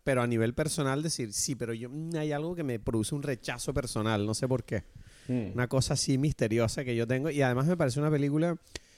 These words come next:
Speaker 1: curiosa porque yo siento que conecta con muchas cosas tuyas y mías.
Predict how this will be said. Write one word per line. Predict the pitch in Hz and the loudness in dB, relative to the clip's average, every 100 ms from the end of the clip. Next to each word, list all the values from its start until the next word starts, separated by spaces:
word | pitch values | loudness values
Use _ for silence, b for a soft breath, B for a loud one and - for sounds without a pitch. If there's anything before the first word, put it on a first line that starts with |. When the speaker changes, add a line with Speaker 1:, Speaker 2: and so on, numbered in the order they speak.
| B | B
Speaker 1:
curiosa | - 156 147 151 196 | 4 8 8 6 2
porque | 175 135 | 0 0
yo | 123 | 0
siento | 156 190 | 0 0
que | 160 | 0
conecta | 127 127 170 | -2 -2 -2
con | 147 | 0
muchas | 127 147 | 0 -2
cosas | - 139 165 _ _ - | -6 -8 -8 _ _ -6
tuyas | 131 151 | -2 0
y | 143 | 0
mías. | 113 110 87 | 0 0 -2